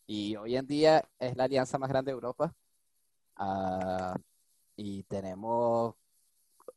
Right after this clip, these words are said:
de los servidores naranja, el único server que ahorita no estamos peleando es Antica. Y el único server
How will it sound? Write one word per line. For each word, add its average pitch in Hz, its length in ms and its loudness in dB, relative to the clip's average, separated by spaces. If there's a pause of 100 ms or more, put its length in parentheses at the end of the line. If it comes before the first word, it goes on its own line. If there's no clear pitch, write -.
(540)
de 117 120 0
los 113 120 -4
servidores 120 720 0 (260)
naranja, 147 680 0 (520)
el 113 180 -4
único 151 280 -6
server 156 420 0
que 135 420 4
ahorita 120 340 0
no 117 100 -10
estamos 139 300 -6
peleando 135 500 -2
es 123 240 -2
Antica. 117 500 -4 (600)
Y 120 200 -4
el 123 120 -2
único 160 280 -8
server 151 400 0